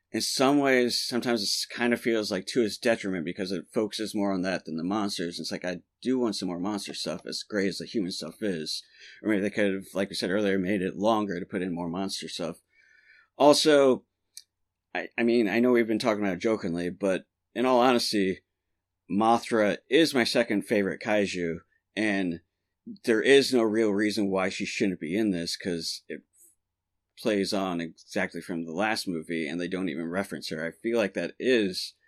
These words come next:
ultimately to the detriment of the film, um, if you look at it in more of a meta sense. Uh, but yeah, it's still a fantastic movie. Um, it, everything on screen is, is done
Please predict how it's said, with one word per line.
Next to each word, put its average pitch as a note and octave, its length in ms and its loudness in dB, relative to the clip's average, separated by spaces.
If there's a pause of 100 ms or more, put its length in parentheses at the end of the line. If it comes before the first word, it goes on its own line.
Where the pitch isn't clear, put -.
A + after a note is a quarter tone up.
(280)
ultimately G2+ 500 -2
to G#2 240 -4
the F2 180 -8 (100)
detriment F2 460 -4
of D2+ 100 -10
the - 100 -14
film, E2 520 -6 (400)
um, D#2+ 380 -8 (460)
if F#2 140 -6
you F2 140 -6
look F2 240 -6
at F2 160 0
it E2+ 40 -4
in E2 120 -4
more E2+ 200 -4
of C#2 80 -10
a D#2 220 -6
meta E2+ 380 -4
sense. - 580 -6
Uh, E2+ 340 -2 (840)
but G3+ 120 4
yeah, F3 200 10
it's B2 300 4
still - 400 4
a D3 60 6
fantastic G2+ 680 0
movie. E2 500 -4 (100)
Um, E2+ 400 -6 (880)
it, F2+ 240 -4
everything G#2 480 -2
on G2+ 200 -2
screen F2+ 520 -4
is, E2+ 320 -8
is D#2+ 360 -10
done E2 400 -6